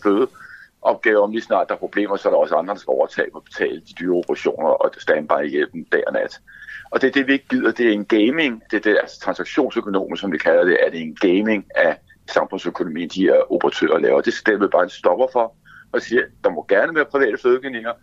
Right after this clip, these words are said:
der må gerne være private hospitaler, dem, der bruger dem, må selv betale for dem. Og hvis der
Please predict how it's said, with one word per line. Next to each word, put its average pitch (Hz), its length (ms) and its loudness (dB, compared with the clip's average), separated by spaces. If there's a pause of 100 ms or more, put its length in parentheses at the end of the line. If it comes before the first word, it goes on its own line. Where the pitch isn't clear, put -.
(160)
der - 60 0
må - 180 -8
gerne 110 180 2
være 147 80 -2
private 120 240 -2
hospitaler, - 460 -4
dem, 95 160 -2
der 107 80 -6
bruger 98 260 0
dem, 120 140 -12
må 87 120 -2
selv - 280 -2
betale - 420 -4
for 180 180 2
dem. 175 120 -16 (560)
Og 127 100 2
hvis 120 180 0
der 107 140 0